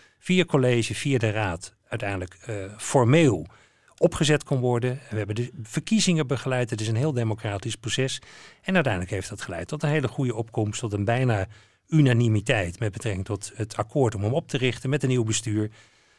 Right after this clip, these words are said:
Nou, dat is, vind ik, een heel mooi voorbeeld dat los van een taskforce we van de nood een deugd hebben gemaakt naar iets wat jaren op de een of andere manier niet lukte, in die moeilijke tijd gewoon gelukt is.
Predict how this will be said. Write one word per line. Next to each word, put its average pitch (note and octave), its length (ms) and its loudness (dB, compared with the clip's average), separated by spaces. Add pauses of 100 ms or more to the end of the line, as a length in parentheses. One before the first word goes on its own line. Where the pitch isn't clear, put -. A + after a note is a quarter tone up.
(200)
Nou, F#2+ 140 -2
dat D3+ 180 2
is, - 120 0
vind D3+ 140 2
ik, A#2+ 60 0
een A2+ 80 0
heel C3 220 4
mooi C3+ 200 4
voorbeeld F3 480 2
dat A2+ 200 -6
los B2 320 4
van C3 140 0
een G#2 140 -2
taskforce C3+ 640 -4
we A#2+ 160 -4 (280)
van A2+ 140 -4
de G2+ 80 0
nood C3 320 4
een D#3 80 -2
deugd C#3 280 2
hebben A2+ 180 -6
gemaakt A2 300 -6
naar A2+ 100 -10
iets A2 120 -10
wat - 260 -8 (220)
jaren A#2 680 2
op A2 60 -12
de A#2+ 100 -4
een C3 60 -2
of A2+ 80 -2
andere G2+ 180 -2
manier G#2 140 -2
niet G2 160 -4
lukte, E3 420 -2 (460)
in G3 160 4
die E3 120 4
moeilijke C3+ 360 0
tijd A2+ 280 2
gewoon A2 380 2
gelukt C3+ 360 0
is. - 360 -6